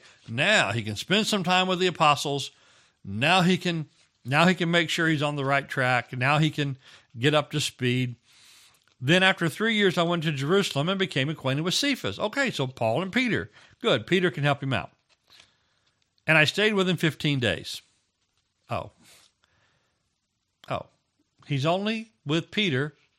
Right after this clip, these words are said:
for two weeks. Okay, now I know we can learn a lot in two weeks, but can you really get the, the whole thing of the gospel in two weeks? You can't. And he already had three years. And so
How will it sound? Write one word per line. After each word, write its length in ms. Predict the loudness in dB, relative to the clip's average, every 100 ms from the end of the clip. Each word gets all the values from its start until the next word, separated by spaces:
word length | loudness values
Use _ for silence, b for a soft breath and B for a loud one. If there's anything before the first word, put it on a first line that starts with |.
| _
for 100 | -8
two 220 | -2 0
weeks. 460 | 0 -2 -6 -12 -14 _ _ _ _ _ _ _ _ _ _ _ _ _ _ _ B B B B
Okay, 240 | -4 -2 -4 _
now 80 | 0
I 80 | 2
know 160 | 4 2
we 160 | 2
can 100 | 0
learn 160 | 0 2
a 60 |
lot 160 | 4 4
in 60 | 2
two 160 | 0
weeks, 400 | 0 -2 -6 -16 b b _
but 260 | -2 -2 -2 -6
can 220 | 0 2
you 100 | 2
really 580 | 2 2 2 0 -2 -6 _ _
get 240 | -4 -4
the, 220 | -4 -4 -4 -4
the 100 | -2
whole 180 | 0
thing 180 | -2 -4
of 60 | -2
the 80 | -2
gospel 280 | -4 -4
in 60 | -8
two 160 | -6 -6
weeks? 140 | -8
You 120 | -12
can't. 400 | -10 -8 -10 -14 -20 b b b b -2
And 180 | 2 4
he 120 | 6
already 220 | 6 6
had 200 | 2 0
three 200 | -2 -2
years. 440 | 0 0 0 -4 -10 B B B _
And 200 | -2 0
so 320 | 2 2 0